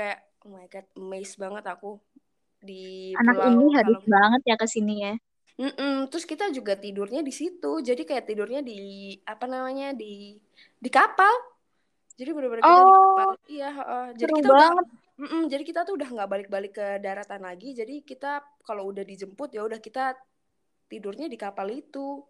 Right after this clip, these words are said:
Speaker 2: Se-, selama berapa hari, Kak, di kapal itu?
Speaker 1: Em, dua hari. Kan seharinya aku di daratan. Dua
Speaker 2: Mm-mm.
Speaker 1: harinya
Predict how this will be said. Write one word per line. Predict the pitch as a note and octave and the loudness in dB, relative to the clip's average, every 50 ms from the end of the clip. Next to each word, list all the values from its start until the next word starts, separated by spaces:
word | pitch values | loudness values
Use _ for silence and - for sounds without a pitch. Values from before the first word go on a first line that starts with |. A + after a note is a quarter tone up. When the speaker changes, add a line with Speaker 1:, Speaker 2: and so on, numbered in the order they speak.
| _ _ _ _ _ _ _ _ _ _ _ _ _ _ _ _ _ _ _ _ - - | _ _ _ _ _ _ _ _ _ _ _ _ _ _ _ _ _ _ _ _ -14 -12
Speaker 2:
Se-, | - C#4 - _ - - - | -12 -12 -12 _ -8 -4 2
selama | - D#4 C#4+ C#4 C#4+ C#4 C4 | 6 6 6 8 8 6 6
berapa | C4+ B3 A#3+ B3 B3 B3+ C4 | 6 6 6 4 2 2 2
hari, | C#4 D4+ E4 - D#4+ | 2 0 0 -2 -2
Kak, | D4 - - A3 | -2 -2 -4 -6
di | A3+ A3+ A#3 | -6 -4 -4
kapal | A3+ A3+ - A3+ A3 G#3+ G#3+ G#3+ | -6 -6 -4 -6 -4 -4 -4 -6
itu? | - - G#3+ A3 - _ _ _ _ _ _ _ _ | -6 -8 -10 -12 -12 _ _ _ _ _ _ _ _
Speaker 1:
Em, | A#3+ C4 C4+ C4+ C4+ C4+ C#4 C#4 C#4 C#4 C#4 C#4 C#4 C#4 C#4 C#4 C#4 C#4 C#4 C#4 C#4 C#4 C#4 C#4 C#4 C#4 C#4 C#4 C#4 C#4 C#4 C#4 C#4 C#4 C#4 C#4 C#4 C#4 C#4 C#4 B3 A3+ G#3 A3 | 0 2 2 2 0 0 -4 -6 -6 -6 -6 -6 -6 -6 -6 -8 -8 -10 -12 -12 -14 -14 -14 -14 -14 -14 -14 -14 -14 -14 -14 -14 -12 -12 -12 -12 -12 -12 -12 -14 -14 -16 -16 -8
dua | A#3 A#3+ B3 C4+ B3 | -4 -4 -2 -2 -4
hari. | A#3+ A#3+ C4 C4 A3+ F3 _ _ _ _ _ _ _ _ _ _ _ _ _ _ _ _ _ - | -6 -8 -8 -12 -16 -18 _ _ _ _ _ _ _ _ _ _ _ _ _ _ _ _ _ -6
Kan | C4 C#4 - - | -4 -4 -4 -4
seharinya | D#4 B3+ A#3 A#3 A#3 A3+ B3+ C4 C#4 | -6 -8 -8 -8 -10 -10 -10 -10 -10
aku | - D4 D4+ A#3+ | -10 -12 -14 -14
di | B3 G#3+ G#3 | -12 -10 -8
daratan. | F#3+ F#3+ F#3+ F3+ F3+ _ G#3 G#3+ A3 G#3+ G3+ G3 G3+ G3 _ _ _ _ _ _ _ _ _ _ _ _ _ - C4+ - | -8 -6 -8 -8 -10 _ -6 -4 -4 -4 -4 -6 -10 -18 _ _ _ _ _ _ _ _ _ _ _ _ _ -8 -6 -2
Dua | - A3+ | 0 2
Speaker 2:
Mm-mm. | A#3+ B3 | 4 4
Speaker 1:
harinya | B3 A#3 A3+ G#3+ G#3+ A3 A3+ A#3+ | 4 4 4 4 2 0 -2 -4